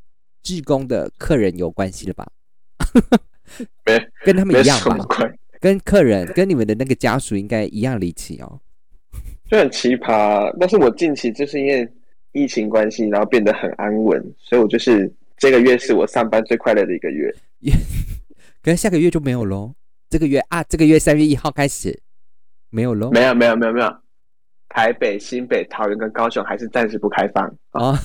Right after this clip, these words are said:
Speaker 2: 还不错。
Speaker 1: <laughs> 不，离奇的家属。
Speaker 2: 对。
Speaker 1: 啊，不然我们来考，我们来问一下文啦，问了，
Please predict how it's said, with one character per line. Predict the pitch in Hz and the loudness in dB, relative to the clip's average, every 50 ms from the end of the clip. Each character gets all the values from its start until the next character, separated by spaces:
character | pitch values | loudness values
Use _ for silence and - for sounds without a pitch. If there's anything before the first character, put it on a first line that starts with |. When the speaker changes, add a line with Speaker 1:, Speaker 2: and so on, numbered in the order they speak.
| - | -2
Speaker 2:
还 | - 202 | -2 -2
不 | 202 226 | 0 0
错。 | 214 - 123 117 - - - - - - - - - - - - - 381 - - - | -2 -2 -4 -6 -6 -10 -20 -20 -20 -20 -20 -20 -20 -12 -4 0 0 0 0 0 -4
Speaker 1:
<laughs> | - - 277 - - - - - - - - - - 208 - - | -2 -2 -2 -4 -4 -8 -20 -20 -20 -20 -18 -18 -18 -18 -18 -16
不， | - 175 - - - - - - | -14 -14 -14 -14 -16 -20 -10 -2
离 | 120 120 139 | -2 0 0
奇 | 147 - - 120 | 0 -2 -2 -2
的 | 110 101 | -2 -2
家 | - - 110 104 110 | 0 0 0 0 -2
属。 | 113 - - - 98 - - - - - - - - - - - - - - - - - - - - - - - - - - - - - - - - - - - | -2 -6 -8 -8 -8 -10 -10 -14 -20 -20 -20 -20 -20 -20 -20 -20 -18 -16 -16 -16 -16 -16 -16 -18 -18 -20 -20 -20 -20 -20 -20 -20 -20 -20 -20 -20 -20 -20 -10 -4
Speaker 2:
对。 | - - 58 65 62 - - - - 60 - 131 - - - - | -2 0 2 2 2 0 -4 -8 -18 -18 -18 -18 -20 -20 -20 -6
Speaker 1:
啊， | - 190 | -4 -2
不 | 196 185 | 0 2
然 | 208 196 | 2 2
我 | 175 | 2
们 | 143 131 123 | 0 0 0
来 | 120 127 | 0 -2
考， | - 131 113 95 85 - - | -2 -2 -4 -4 -4 -8 -6
我 | 113 | -2
们 | 117 120 | 0 2
来 | 135 151 143 - - | 2 2 0 -4 -4
问 | - 147 143 | 0 0 0
一 | 127 | 0
下 | 117 127 110 | 0 -2 -4
文 | 98 92 87 | -4 -4 -4
啦， | 85 78 - - - | -6 -6 -10 -10 -4
问 | - 123 117 | -2 0 0
了， | 101 | 0